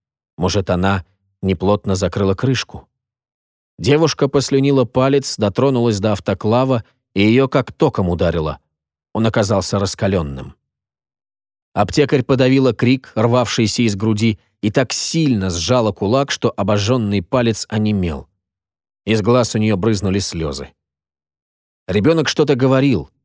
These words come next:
мертвецы так ее и не заметили. Аптекарь прислушалась, больше не обращая внимания на ожог.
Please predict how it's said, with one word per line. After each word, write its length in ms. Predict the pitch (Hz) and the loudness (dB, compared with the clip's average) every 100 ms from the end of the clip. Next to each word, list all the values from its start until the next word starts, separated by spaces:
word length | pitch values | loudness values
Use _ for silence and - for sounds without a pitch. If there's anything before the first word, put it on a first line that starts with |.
| _ _ | _ _
мертвецы 640 | 98 - 101 - 123 120 - _ _ - | -4 -2 -2 0 0 0 -2 _ _ -2
так 260 | 120 - | -2 2
ее 180 | 110 113 | 2 2
и 140 | - | 0
не 160 | 107 104 | -2 0
заметили. 640 | 101 113 110 - 76 - _ _ _ _ _ _ - | 0 0 -2 -4 -12 -14 _ _ _ _ _ _ -4
Аптекарь 480 | 104 - 123 120 107 | -4 0 0 0 0
прислушалась, 920 | 120 107 - 147 - 98 85 - - | 0 0 0 0 0 -2 -2 -4 -8
больше 400 | 82 110 - 104 | -2 0 0 0
не 100 | 101 | 0
обращая 560 | 98 107 95 - 104 90 | 2 0 0 0 0 0
внимания 500 | 98 98 92 87 85 | 0 0 0 0 0
на 160 | 87 | 0
ожог. 420 | 90 82 67 - | -2 -2 -8 -12